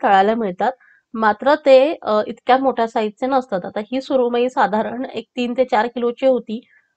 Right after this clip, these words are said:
मग तेवढी काय आपल्याला लागत नाही. मग आपण त्याचा मधला पोटाचा भाग कापून, अ,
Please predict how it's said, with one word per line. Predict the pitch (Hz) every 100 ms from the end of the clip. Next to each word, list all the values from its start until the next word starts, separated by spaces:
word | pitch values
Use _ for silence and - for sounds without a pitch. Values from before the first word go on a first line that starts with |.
| -
मग | 247 226
तेवढी | 220 233
काय | 254 269
आपल्याला | 254 247 254 208
लागत | 190 220
नाही. | 233 247
मग | 269 240
आपण | 214 220
त्याचा | 220 220 247
मधला | 226 208 269
पोटाचा | 262 220 214 233
भाग | 233 226 -
कापून, | 196 - 254 359 _ _ -
अ, | 208